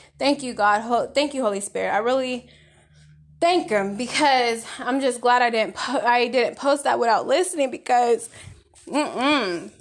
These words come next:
that's not okay. The enemy is a liar. It will never be me.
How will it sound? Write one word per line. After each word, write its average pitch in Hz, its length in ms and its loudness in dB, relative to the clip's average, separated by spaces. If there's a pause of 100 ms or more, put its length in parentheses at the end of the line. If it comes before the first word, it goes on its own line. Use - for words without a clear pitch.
(140)
that's 262 220 2
not 285 200 0
okay. 233 640 -2
The 208 140 -10
enemy 254 320 -6
is 240 100 -6
a 208 120 -4
liar. 214 680 2 (520)
It - 80 -2
will 240 140 2
never 247 360 0
be 208 240 -6
me. 202 400 -8